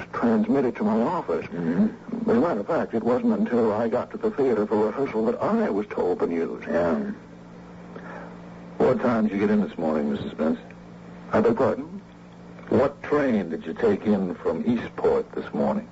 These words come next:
Speaker 1: I, well, I didn't. I, I drove.
Speaker 2: Oh. Put your car in the garage?
Speaker 1: Yes.
Speaker 2: Good. Well, the ticket will show what time you pulled in.
Speaker 1: That is correct. Uh, uh, as a matter of fact, I, I came in yesterday from the country.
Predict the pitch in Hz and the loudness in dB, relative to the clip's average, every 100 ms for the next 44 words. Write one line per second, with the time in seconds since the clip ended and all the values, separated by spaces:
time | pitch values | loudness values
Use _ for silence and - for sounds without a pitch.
0 | - - - 107 - - - - - - | -6 2 2 2 -2 -18 -20 -20 -20 -20
1 | - - - - 101 120 190 - - 101 | -20 -20 -10 2 4 4 2 -2 -4 -4
2 | 95 95 208 - 117 - - - - - | -2 0 0 2 0 -2 -8 -16 -18 -4
3 | - 147 67 - - - - - - - | 0 2 0 -6 -14 -20 -20 -20 -20 -20
4 | - - - - - - - - 113 226 | -18 -18 -18 -18 -18 -16 -16 0 0 2
5 | 113 - 110 - 117 143 170 - - - | 2 2 2 2 2 2 -2 -8 -20 -12
6 | - 101 113 196 - - - - - 202 | -2 2 2 -2 -10 -20 -20 -14 0 2
7 | 190 - - - - - - 90 - - | 2 -2 -8 -4 -2 -2 -2 -2 0 2
8 | 92 107 95 90 95 - 214 214 127 107 | 2 2 0 0 -2 2 2 2 0 -2
9 | - - 113 117 123 - - 165 - - | -6 -2 0 2 -2 -2 -2 0 0 -2
10 | - 82 - - - - 101 98 92 - | 0 0 -2 -10 -20 -2 0 2 -2 -6
11 | - - - - - - - - - - | -20 -20 -20 -20 -18 -16 -14 -10 -8 -8
12 | - - 87 - - - - - - - | -8 -8 -8 -10 -14 -8 -2 -2 -2 -4
13 | - - 123 135 170 - - 113 - 214 | -6 0 2 4 2 2 2 0 2 0
14 | - - - 135 110 151 214 214 - - | 0 0 0 2 4 6 4 2 -2 -2
15 | - - - - - - - - - - | 0 0 0 -2 -4 -2 -2 -2 -4 -6